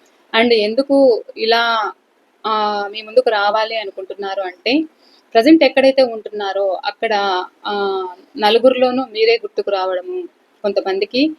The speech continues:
మీరే గుర్తుకు రావడము, కొంతమందికి మీరు చేసిన సహాయము, మీరు చేసిన హెల్పింగ్ నేచర్, మీరు చేసిన, ఆ,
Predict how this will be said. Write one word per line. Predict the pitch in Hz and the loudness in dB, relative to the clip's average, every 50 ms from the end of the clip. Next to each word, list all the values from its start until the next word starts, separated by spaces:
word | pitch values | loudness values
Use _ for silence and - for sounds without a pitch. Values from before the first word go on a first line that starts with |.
| _ _ _ _ - | _ _ _ _ -2
మీరే | 220 240 262 285 294 | 2 4 4 4 4
గుర్తుకు | - 240 - - 226 220 220 | 2 2 0 -2 -2 0 0
రావడము, | 214 208 202 196 190 185 196 196 190 | 0 0 0 0 -2 -4 -6 -8 -8
కొంతమందికి | 185 - 208 208 - 214 208 214 226 233 254 - 254 254 269 262 247 208 180 - _ _ _ _ _ - | -6 -6 -6 -4 -4 -4 -6 -4 -2 -2 -2 -2 -2 -2 -2 -2 -2 -4 -4 -8 _ _ _ _ _ -6
మీరు | 247 254 262 277 269 262 - 262 | 0 2 2 2 2 2 2 2
చేసిన | 240 233 - 247 220 202 | 2 2 0 -6 -8 -8
సహాయము, | - 226 208 - 233 226 220 208 202 202 208 214 202 | -8 -8 -8 -4 -4 -2 -2 -2 -2 -4 -6 -8 -8
మీరు | 196 214 233 247 247 247 - 247 | -6 -2 -2 -2 -2 2 2 2
చేసిన | 220 220 - 240 220 208 - | 2 2 0 -6 -6 -6 -4
హెల్పింగ్ | 208 208 208 - 233 226 220 208 | -4 -4 -2 -2 -4 -4 -4 -2
నేచర్, | 202 196 202 - 208 190 | -2 -2 -2 -2 -4 -4
మీరు | 196 196 220 233 233 - - 240 | -4 0 0 0 0 2 2 2
చేసిన, | 226 226 - 240 226 | 2 2 0 -4 -6
ఆ, | 214 202 196 190 - - 208 196 185 | -6 -4 -6 -6 -8 -8 -8 -8 -8